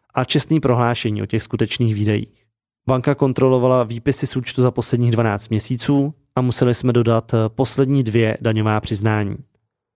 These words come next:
Což já už vlastně vnímám, že je dneska takový jako standard. No a celý proces musel být posouzený v Praze na centrále, ale dobrá zpráva je, že jsme dostali z oddělení risku zelenou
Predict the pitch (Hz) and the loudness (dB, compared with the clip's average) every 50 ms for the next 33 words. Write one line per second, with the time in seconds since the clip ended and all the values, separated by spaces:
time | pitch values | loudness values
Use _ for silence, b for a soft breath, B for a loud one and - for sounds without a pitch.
0 | _ _ _ _ _ _ _ - - 139 - 143 131 135 127 - - 127 123 - | _ _ _ _ _ _ _ 0 2 2 4 4 2 2 0 -2 -2 -2 -2 0
1 | - 135 120 110 113 110 113 113 110 104 110 110 107 107 104 - - - 110 - | 0 0 0 0 0 0 0 0 0 2 0 0 0 0 -2 -2 0 0 0 0
2 | - 107 104 98 - - 113 - - - 95 101 95 95 98 - - - _ _ | 0 0 0 0 0 -2 -6 -4 -2 -2 -2 -2 0 -2 -2 -4 -6 -14 _ _
3 | _ _ _ _ _ _ _ _ _ _ _ _ _ _ _ _ _ _ _ 123 | _ _ _ _ _ _ _ _ _ _ _ _ _ _ _ _ _ _ _ -2
4 | 127 - 123 - - 147 160 175 170 - 139 - - - 107 98 107 - - - | 0 0 0 2 2 2 2 2 2 0 -2 0 0 0 0 0 -2 -4 -6 -6
5 | - _ _ _ _ _ _ _ - 123 113 - 139 131 127 139 135 - - 127 | -8 _ _ _ _ _ _ _ -2 0 2 4 4 4 4 2 0 0 -2 -4
6 | - - 135 120 123 127 123 123 123 123 - - - 127 123 110 113 95 98 - | -2 0 0 2 2 2 2 2 0 0 -2 -2 -2 0 0 0 -2 -4 -4 -2
7 | - 131 131 123 135 135 131 127 127 127 123 127 131 - _ _ _ _ _ _ | 0 0 0 2 2 2 2 2 2 2 0 -2 -4 -8 _ _ _ _ _ _
8 | _ _ _ _ _ - 127 127 131 127 - - 113 104 123 117 139 139 135 131 | _ _ _ _ _ -4 -2 0 0 0 -2 -2 -2 0 2 4 4 2 2 0
9 | - 139 135 135 131 131 123 120 113 123 - - 135 123 117 113 - - - 120 | 0 0 2 2 4 4 2 2 0 -2 -2 -2 0 0 0 0 0 0 0 2
10 | 117 117 117 117 117 - 120 117 104 107 117 113 113 117 - 123 113 110 127 123 | 2 2 2 0 0 0 -2 0 0 2 2 2 2 2 0 -2 0 0 0 2
11 | 120 120 123 120 120 - - - 110 101 110 110 120 131 135 139 143 151 | 2 2 2 2 2 0 -2 -2 0 0 2 2 2 2 0 0 -2 -4